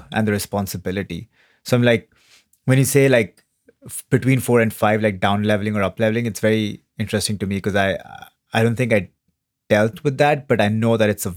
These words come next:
very, very big thing when it comes to recruiting in big companies, like, making sure you're not misleveled because that line is so blurry between, like,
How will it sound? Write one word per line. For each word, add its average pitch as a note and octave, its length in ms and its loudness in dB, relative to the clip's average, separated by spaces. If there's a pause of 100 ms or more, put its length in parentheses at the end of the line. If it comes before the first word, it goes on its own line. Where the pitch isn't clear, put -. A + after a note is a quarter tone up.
(180)
very, G#2+ 320 2
very G2 260 0
big F#2+ 500 -6 (300)
thing G2 240 0
when F#2+ 140 -4
it F2 80 -8
comes F#2+ 180 -6
to G2 60 -8
recruiting F#2+ 420 -6
in F#2+ 140 -8
big F#2 180 -8
companies, F#2 460 -6
like, F#2+ 200 -2 (380)
making B2+ 380 0
sure C3+ 180 2
you're B2 80 2
not A2 280 0
misleveled G#2+ 840 -2 (420)
because B2 280 0
that G#2+ 160 2
line G#2+ 200 2
is G#2+ 80 -2
so G#2+ 200 -2
blurry G2+ 360 -2
between, G2+ 300 -6
like, F#2 240 -4